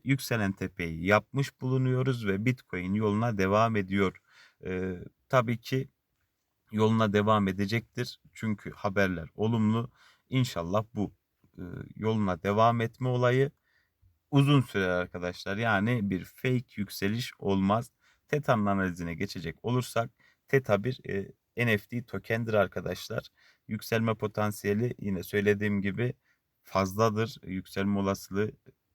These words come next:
üç x, beş x, on x, on beş x ile kesinlikle sınırlandırılamaz. E, yirmi beş, otuz x kadar bir yükselme potansiyeli var Theta Coin'in uzun vadede. Kısa vadede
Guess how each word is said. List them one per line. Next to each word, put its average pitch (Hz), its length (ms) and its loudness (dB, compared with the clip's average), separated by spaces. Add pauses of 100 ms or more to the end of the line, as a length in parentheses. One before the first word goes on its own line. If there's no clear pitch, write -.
(420)
üç - 260 -6
x, - 280 -12
beş 98 320 -4
x, - 200 -12 (100)
on 101 160 -2
x, - 380 -4
on 104 220 0
beş 107 180 -2
x - 200 -14
ile 107 160 -4
kesinlikle 104 600 -8
sınırlandırılamaz. 98 1120 -2 (460)
E, 87 300 -8
yirmi 110 400 0
beş, 107 180 -2
otuz - 380 -10
x - 300 -10
kadar 98 380 -6
bir 92 80 -4
yükselme 98 440 -4
potansiyeli 101 720 -4
var 123 200 0 (460)
Theta 104 280 -4
Coin'in 117 400 -2 (220)
uzun 101 360 0
vadede. 90 460 -2 (120)
Kısa 135 380 0
vadede 104 500 2